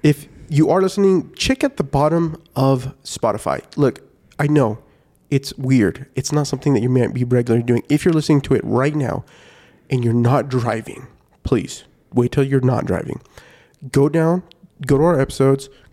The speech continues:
go down. We have a question or a poll sometimes. Interact with us there. You don't have to send us a message, a voice message, although if you want to, you can.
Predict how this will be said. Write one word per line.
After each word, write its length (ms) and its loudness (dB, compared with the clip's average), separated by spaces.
go 160 4
down. 280 2
We 100 -4
have 120 -6
a 60 0
question 640 0
or 140 2
a 40 2
poll 260 0
sometimes. 540 -2
Interact 340 2
with 160 0
us 80 0
there. 220 2
You 100 -4
don't 160 4
have 140 -2
to 100 -4
send 180 2
us 140 0
a 40 4
message, 500 0
a 340 0
voice 240 -2
message, 320 -2
although 220 2
if 120 0
you 80 4
want 200 2
to, 220 2
you 80 -2
can. 300 -2